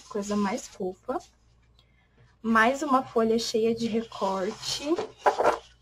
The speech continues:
Ai, o verso dela tá muito lindo, gente. É tipo um tricô, mas daí tem alguns,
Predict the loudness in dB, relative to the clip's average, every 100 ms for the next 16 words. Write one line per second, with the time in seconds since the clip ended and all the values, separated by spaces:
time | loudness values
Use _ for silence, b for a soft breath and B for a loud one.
0 | _ -8 0 2 2 0 2 2 2 -2
1 | 0 0 0 -4 -4 -6 -6 -8 -4 0
2 | 0 0 0 0 0 0 -4 -4 0 0
3 | B B B -4 -4 -6 -6 -2 -2 -2
4 | -4 -4 2 6 8 6 2 -6 _ 0
5 | 2 4 4 4 2 2 4 4 4 4
6 | 4 0